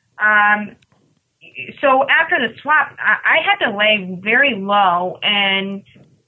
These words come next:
um, then once we hit the merge, it's like, "No, you know what? I'm not gonna let you, uh, dictate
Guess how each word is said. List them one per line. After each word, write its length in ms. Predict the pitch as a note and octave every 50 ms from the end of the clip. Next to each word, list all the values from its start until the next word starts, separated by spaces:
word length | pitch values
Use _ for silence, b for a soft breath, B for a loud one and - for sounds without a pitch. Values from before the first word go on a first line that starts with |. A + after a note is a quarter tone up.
| _ -
um, 680 | G3+ G#3 G3+ G3+ G3 G3 F#3+ F#3+ F#3+ F#3+ F#3 B2 - _ _ _ _ _ _ _ _ _ _ _
then 260 | C4 C#4+ D4+ D4+ D4+ D4+
once 200 | D#4+ D#4+ D#4+ - D#4+
we 100 | D#4+ D4 D4 D#4+
hit 100 | D#4+ -
the 60 | A#3
merge, 380 | A#3 C4 D#4+ E4+ E4 - -
it's 180 | - A#3 A#3 -
like, 240 | C4 A#3+ A#3 A3+ A3+
"No, 400 | B3+ D4+ D4+ B3+ G3+ E3+ D3+ D3+ -
you 140 | - B3 C#4
know 100 | C#4+ C#4
what? 240 | C4 B3 B3 A#3+ - - -
I'm 280 | G#3+ A#3+ C4 C#4+ D4+ D#4
not 200 | D#4 D#4 D4 D4+
gonna 200 | C#4+ C4 B3 A3+
let 260 | A3+ A3+ A3 G3+ -
you, 600 | G3+ G3+ A#3 A#3 A3+ G#3 G3 G3 G3 F#3+ F#3+ b b b b b b b _ _ -
uh, 380 | A3 A3 G#3+ G#3 G#3 G#3 G3+ G3 - - _ _ _ _ _ _ _ _ _ _ _ _ _ _ _ _ _ A#3 G#3 - _
dictate 760 | C#4+ C#4 C#4 C#4 - - - A3+ G#3 G#3 G#3 G3 - -